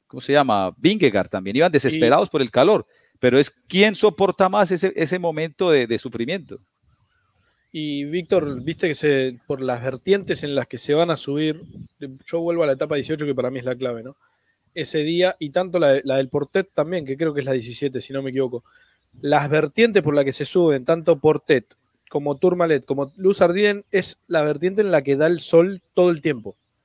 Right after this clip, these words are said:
Speaker 2: O sea, que es una vertiente que va a ser calurosa, a comparación de la otra vertiente que tiene más sombra y no le da el sol durante la tarde o la hora a la que,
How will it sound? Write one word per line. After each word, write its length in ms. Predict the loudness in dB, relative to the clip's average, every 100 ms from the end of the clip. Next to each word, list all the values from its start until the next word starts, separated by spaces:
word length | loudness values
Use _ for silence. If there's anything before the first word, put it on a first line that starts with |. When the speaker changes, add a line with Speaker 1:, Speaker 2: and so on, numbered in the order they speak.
| _ -20 -20 -4
Speaker 2:
O 20 |
sea, 160 | 2 4
que 160 | 4
es 80 | 2
una 160 | 2 0
vertiente 300 | 2 0 0
que 60 |
va 60 | 0
a 40 |
ser 240 | 2 0 -2 _ -6
calurosa, 680 | -2 2 4 4 0 -10 _ _ _ _
a 120 | -6
comparación 720 | -2 0 2 2 2 4 4 6
de 280 | 4 4 -2 _ _ _ _ _ _
la 160 | -2 2
otra 220 | 4 6
vertiente 340 | 6 4 0
que 120 | -2 -2
tiene 260 | 0 0
más 220 | -2 -4
sombra 380 | 0 0 2 2
y 60 | 0
no 140 | 0
le 80 | 0
da 100 | 0
el 120 | 0
sol 200 | 0 0
durante 320 | 2 0 0
la 120 | -2 2
tarde 280 | 2 4
o 80 | 4
la 140 | 4 2
hora 280 | 0 2
a 40 | 2
la 160 | 0
que, 300 | -2 -6 -6